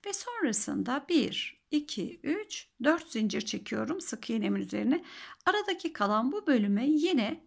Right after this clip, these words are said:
sekiz tane başına iki defa doladığım trabzanlarımı örmeye başlıyorum.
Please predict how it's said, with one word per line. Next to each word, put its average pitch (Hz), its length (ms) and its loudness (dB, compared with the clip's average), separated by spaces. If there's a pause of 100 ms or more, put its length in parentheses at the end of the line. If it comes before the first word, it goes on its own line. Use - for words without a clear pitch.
sekiz 311 480 -2
tane 208 500 0
başına 320 320 0
iki 330 200 -2
defa 208 380 -2
doladığım 262 520 2
trabzanlarımı 208 1000 0 (500)
örmeye 247 560 2
başlıyorum. - 680 -4